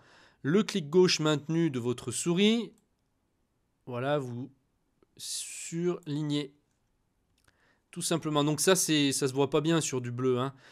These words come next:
mais c'est jaune en fait, hein. Voilà, donc le surligneur est jaune, euh, vous savez, comme les stabilos. Vous avez ensuite une gomme, une gomme qui permet de corriger. Par exemple, je vais faire disparaître tout ça.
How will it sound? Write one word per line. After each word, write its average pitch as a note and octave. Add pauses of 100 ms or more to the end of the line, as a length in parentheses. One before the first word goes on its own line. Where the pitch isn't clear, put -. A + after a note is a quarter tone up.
(180)
mais B2+
c'est C#3
jaune C3+
en G#2
fait, A2+
hein. B2+ (260)
Voilà, G#2+
donc A#2+
le B2
surligneur C3+
est B2+
jaune, C#3 (520)
euh, A#2
vous A2+
savez, C#3+
comme C3+
les C3
stabilos. C3+ (800)
Vous D3
avez F#3
ensuite G3+
une C#3+
gomme, E3+ (260)
une C#3
gomme D#3
qui C#3
permet C#3
de B2
corriger. E3 (120)
Par B2+
exemple, C3
je B2+
vais B2
faire C3
disparaître D3+
tout -
ça. E3+